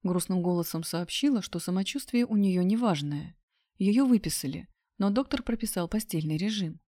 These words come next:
Попросила меня не приезжать. Я согласилась. "Как-то всё странно", пробормотала я. Следующие три дня показались мне адом. Славка не объявлялся, не звонил. Все мои звонки и С М С уходили в никуда.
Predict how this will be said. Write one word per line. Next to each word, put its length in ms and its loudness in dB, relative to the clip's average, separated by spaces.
Попросила 520 0
меня 280 8
не 120 4
приезжать. 680 0
Я 180 2
согласилась. 840 -4
"Как-то 300 -2
всё 180 -4
странно", 600 0
пробормотала 640 0
я. 280 -4
Следующие 680 4
три 240 0
дня 220 4
показались 600 0
мне 200 0
адом. 380 -2
Славка 460 2
не 140 8
объявлялся, 800 0
не 160 2
звонил. 500 2
Все 240 0
мои 160 6
звонки 360 2
и 180 2
С 120 -4
М 180 2
С 120 -4
уходили 400 0
в 100 -4
никуда. 500 -2